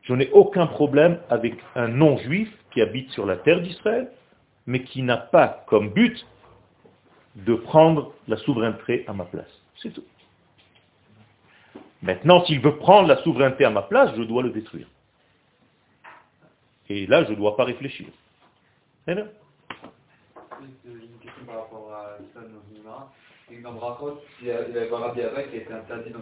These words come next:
Speaker 2: son terre d'Israël par, euh, par Rabbi Yehuda.
Speaker 1: Ok.
Speaker 2: Donc, euh, comment est-ce qu'on peut
Speaker 1: Qu'est-ce qu'il a fait ?
Speaker 2: Euh.
Speaker 1: Ça, ça, tu l'as pas, tu as pas fait assez avec le doigt. Qu'est-ce qu'il a fait après, Rabbi Abba ?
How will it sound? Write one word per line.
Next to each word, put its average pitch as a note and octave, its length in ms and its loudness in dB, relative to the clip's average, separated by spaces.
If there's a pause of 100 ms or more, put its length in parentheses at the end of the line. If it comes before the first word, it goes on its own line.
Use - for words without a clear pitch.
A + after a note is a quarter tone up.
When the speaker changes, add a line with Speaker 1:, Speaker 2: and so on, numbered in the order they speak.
Speaker 2:
son A#2 60 -18
terre A2 300 -16
d'Israël C3 380 -12
par, G#2+ 280 -14
euh, G#2 200 -14
par G#2+ 240 -12
Rabbi A2 160 -18
Yehuda. A2 280 -14 (240)
Speaker 1:
Ok. - 140 -6 (180)
Speaker 2:
Donc, A2 200 -20
euh, G#2+ 140 -12
comment A#2+ 180 -16
est-ce A#2 140 -20
qu'on A2+ 80 -16
peut - 120 -16
Speaker 1:
Qu'est-ce A#2+ 180 -4
qu'il B2+ 140 4
a A2 100 4
fait ? C#3+ 360 -2 (1500)
Speaker 2:
Euh. A#2+ 40 -20 (580)
Speaker 1:
Ça, A2+ 160 -4
ça, A#2+ 120 -4
tu A#2+ 120 -6
l'as A2+ 100 2
pas, - 180 -4
tu - 80 -6
as G#2+ 40 -4
pas A2+ 160 -2
fait A2 160 2
assez G#2+ 260 -2
avec G#2 220 -6
le G#2 80 -8
doigt. G2 160 -8 (340)
Qu'est-ce D3+ 160 0
qu'il D#3 120 4
a B2 80 4
fait C3 100 2
après, C3 300 4
Rabbi B2 220 -2
Abba ? C3 340 -2